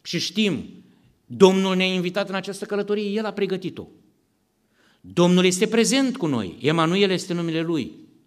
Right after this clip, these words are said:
Domnul este Cel care uneori pare pasiv, dar vrea să ne învețe să avem pace în furtună. De ce? Pentru că, tocmai am spus,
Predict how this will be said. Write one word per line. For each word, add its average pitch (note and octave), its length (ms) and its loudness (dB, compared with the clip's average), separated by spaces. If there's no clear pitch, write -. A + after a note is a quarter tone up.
Domnul F#3+ 800 2
este F3+ 300 -2
Cel B3 240 -4
care G#3 220 -4
uneori F#3+ 520 -2
pare A#3 280 2
pasiv, D#3 600 -4
dar C3+ 200 -4
vrea E3 160 -2
să G#3+ 160 -2
ne F3 120 -2
învețe D#3 560 -4
să - 160 -10
avem D3+ 300 -4
pace C3+ 520 -2
în A#2 160 -6
furtună. A2 560 -4
De E3+ 120 2
ce? F3 400 0
Pentru E2+ 260 -16
că, - 80 -14
tocmai F3+ 280 -2
am C4 80 0
spus, B3 440 -4